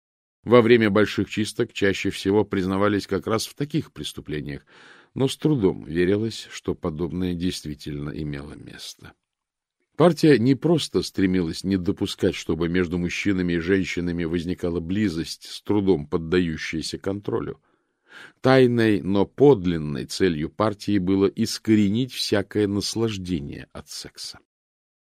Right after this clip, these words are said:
Главным врагом стала не столько любовь, сколько чувственность, хотя бы даже в законном браке. Брак между членами партии заключался лишь с одобрения специально назначенного комитета, и, пусть об этом никогда не говорилось вслух,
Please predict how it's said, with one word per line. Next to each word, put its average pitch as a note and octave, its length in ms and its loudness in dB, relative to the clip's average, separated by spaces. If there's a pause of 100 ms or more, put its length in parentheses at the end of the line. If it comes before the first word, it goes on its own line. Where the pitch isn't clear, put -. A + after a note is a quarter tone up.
(200)
Главным G#2+ 520 6
врагом G#2 380 4
стала G#2 300 2
не F#2+ 140 0
столько F#2 380 0
любовь, F2 340 2
сколько F2+ 380 -4
чувственность, - 880 -10 (360)
хотя F#2+ 260 4
бы F#2 80 4
даже F#2 260 4
в D2+ 60 -8
законном F2 520 -2
браке. G#2+ 340 -10 (520)
Брак B2 340 4
между A2 320 2
членами G#2+ 420 2
партии G#2+ 420 -2
заключался F#2+ 760 -2
лишь F#2 280 -2
с - 80 -6
одобрения F#2+ 600 0
специально F#2 580 -4
назначенного F2 720 -4
комитета, F2 640 -6
и, E2 360 -4 (520)
пусть G2+ 260 -4
об D#2 100 -2
этом D#2 220 -6
никогда E2 440 -6
не D2+ 120 -6
говорилось D#2+ 520 0
вслух, - 440 -2